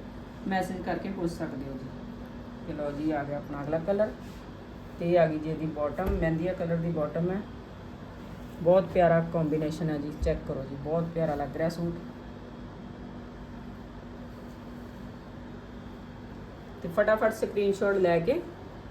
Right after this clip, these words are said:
WhatsApp 'ਤੇ ਤੁਸੀਂ ਮੈਨੂੰ ਆਰਡਰ ਦੇ ਸਕਦੇ ਹੋ। ਬਹੁਤ ਹੀ ਪਿਆਰਾ ਕਲਰ ਹੈ ਤੇ ਅੱਜ ਵਾਲੇ ਸੂਟ ਬਹੁਤ ਹੀ ਪਿਆਰੇ ਨੇ ਜੀ ਸਾਰੇ ਹੀ। ਤੇ ਇਹ ਸੀ ਜੀ ਸਾਡੀ ਅੱਜ ਦੀ ਕਲੈਕਸ਼ਨ, ਉਮੀਦ ਕਰਦੇ ਹਾਂ ਤੁਹਾਨੂੰ ਪਸੰਦ ਆਈ ਹੋਏਗੀ। ਜੇ ਪਸੰਦ ਆਈ ਤਾਂ ਉੱਪਰ ਤੁਹਾਨੂੰ WhatsApp ਨੰਬਰ ਸ਼ੋ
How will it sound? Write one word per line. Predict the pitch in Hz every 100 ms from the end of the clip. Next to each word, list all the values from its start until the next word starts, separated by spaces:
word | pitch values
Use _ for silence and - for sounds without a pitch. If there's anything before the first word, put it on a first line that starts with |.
| - -
WhatsApp | 196 190 220 202
'ਤੇ |
ਤੁਸੀਂ | 208 196 202
ਮੈਨੂੰ | 196 196 165
ਆਰਡਰ | 160 156
ਦੇ | 156 131
ਸਕਦੇ | 131 - 127
ਹੋ। | 127 131 - - - - - - - - - - - - - - - - - - - - - - -
ਬਹੁਤ | 175
ਹੀ | 202
ਪਿਆਰਾ | 175 170 170
ਕਲਰ | 175 165 175
ਹੈ | 190 240 - - -
ਤੇ | 165 - 185
ਅੱਜ | 202
ਵਾਲੇ | 233 240
ਸੂਟ | - 220
ਬਹੁਤ | 165 156 165 175
ਹੀ |
ਪਿਆਰੇ | 175 175 156
ਨੇ | 156 160
ਜੀ | 160
ਸਾਰੇ | - 160 -
ਹੀ। | 160 165 - - - -
ਤੇ | -
ਇਹ | 185 208 240
ਸੀ | - 254
ਜੀ | 247
ਸਾਡੀ | 269 226 220
ਅੱਜ | 190
ਦੀ | 170 185
ਕਲੈਕਸ਼ਨ, | - 165 - 202
ਉਮੀਦ | 196 180 165
ਕਰਦੇ | 180 160 165
ਹਾਂ |
ਤੁਹਾਨੂੰ | 175 180
ਪਸੰਦ | 165 160 156 143
ਆਈ | 156 156
ਹੋਏਗੀ। | 170 175
ਜੇ | 202 208
ਪਸੰਦ | 202 202 185 202
ਆਈ | 202
ਤਾਂ | 202 208
ਉੱਪਰ | -
ਤੁਹਾਨੂੰ | 190 208 202
WhatsApp | 175 165 - -
ਨੰਬਰ | 160 165
ਸ਼ੋ | 165 175